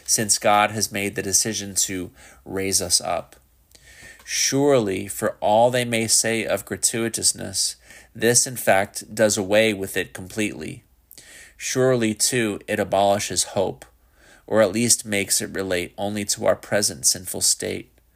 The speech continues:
For anyone who thinks a thing is his due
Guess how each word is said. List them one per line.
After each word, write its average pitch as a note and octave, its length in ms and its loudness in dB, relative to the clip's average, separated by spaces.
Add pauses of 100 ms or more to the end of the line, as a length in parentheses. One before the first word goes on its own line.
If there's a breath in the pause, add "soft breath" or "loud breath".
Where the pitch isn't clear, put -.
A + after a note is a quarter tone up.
(500 soft breath)
For - 180 -2
anyone C3+ 380 0
who B2+ 120 2
thinks B2 520 -2
a B2+ 60 -6
thing A#2 480 -4 (100)
is G#2+ 220 2
his G#2 220 -2
due G#2 500 -2